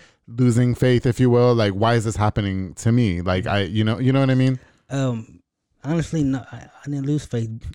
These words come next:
Speaker 1: Oh, okay.
Speaker 2: I, I,
Speaker 1: That's good.
Speaker 2: I thought when I first got, when they first told me, I denied it 'cause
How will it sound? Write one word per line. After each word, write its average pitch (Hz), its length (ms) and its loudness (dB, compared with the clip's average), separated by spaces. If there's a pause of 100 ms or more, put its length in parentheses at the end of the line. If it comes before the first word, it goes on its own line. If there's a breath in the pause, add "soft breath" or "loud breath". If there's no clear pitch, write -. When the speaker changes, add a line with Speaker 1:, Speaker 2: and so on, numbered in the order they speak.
Speaker 1:
Oh, 139 220 2
okay. 110 240 0
Speaker 2:
I, 90 80 0
I, - 160 -8
Speaker 1:
That's 98 160 -6
good. 90 340 -4
Speaker 2:
I 131 120 -6
thought 170 540 -2
when 147 160 -2
I 143 60 -2
first 180 320 -2
got, 143 300 -2
when 151 120 -2
they 156 80 0
first 202 280 0
told 180 200 0
me, 147 60 0
I 135 80 2
denied 135 380 2
it 127 120 -2
'cause 120 360 -2